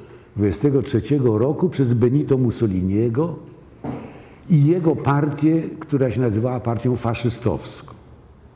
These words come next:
E, on sam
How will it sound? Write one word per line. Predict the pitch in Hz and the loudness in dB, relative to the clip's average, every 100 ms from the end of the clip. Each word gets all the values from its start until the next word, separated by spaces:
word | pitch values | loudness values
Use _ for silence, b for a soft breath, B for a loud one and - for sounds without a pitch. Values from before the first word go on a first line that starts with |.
| - - - B B B B B B B - - | -20 -20 -20 B B B B B B B -10 -2
E, | 95 90 85 - - - - - - - - - - - - | 0 0 -2 -6 -18 -20 -20 -20 -20 -20 -20 -20 -20 -20 -2
on | 180 175 | 2 2
sam | 160 - 160 113 110 131 165 | 2 0 0 2 2 0 0